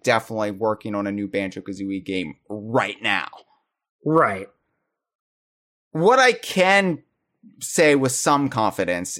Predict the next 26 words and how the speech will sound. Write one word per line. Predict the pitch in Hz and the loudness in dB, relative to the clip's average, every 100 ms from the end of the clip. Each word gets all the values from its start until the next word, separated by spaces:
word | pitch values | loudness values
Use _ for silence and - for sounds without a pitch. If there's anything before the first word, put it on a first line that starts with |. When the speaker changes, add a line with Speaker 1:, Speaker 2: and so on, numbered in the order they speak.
| - | -14
Speaker 1:
is | 123 143 139 127 | -2 2 2 2
that | 139 127 123 120 - _ _ - | 2 4 4 0 -6 _ _ -2
if | 135 | 0
it's | 135 - | 0 -2
in | 127 135 | -2 2
the | 147 | 2
works, | 123 123 123 123 - - - | 2 4 4 2 -4 -6 -4
it's | 117 - | -2 -2
not | 127 120 120 - | 0 2 2 0
being | 180 175 | -6 -4
made | 170 165 | -2 0
by | 170 190 | 2 2
Rare. | 143 90 62 - _ _ _ _ _ _ _ _ _ _ _ _ _ _ _ _ - | 2 0 -2 -8 _ _ _ _ _ _ _ _ _ _ _ _ _ _ _ _ -2
Because, | 139 135 120 - - _ _ _ | 2 2 0 -4 -18 _ _ _
no, | 113 123 110 95 101 95 | -2 2 4 4 2 0
it, | - 123 - | -4 -4 0
it | 127 | 0
wouldn't | 117 110 107 | 2 0 -2
be. | 95 104 | -4 -2
It | 127 | -2
would | 123 | 0
be | 131 | 0
made | 127 127 123 | 2 2 2
by | 127 | 0
another | 123 117 123 | 0 -2 -4
studio. | - 110 95 90 82 87 | -6 -4 -2 0 0 0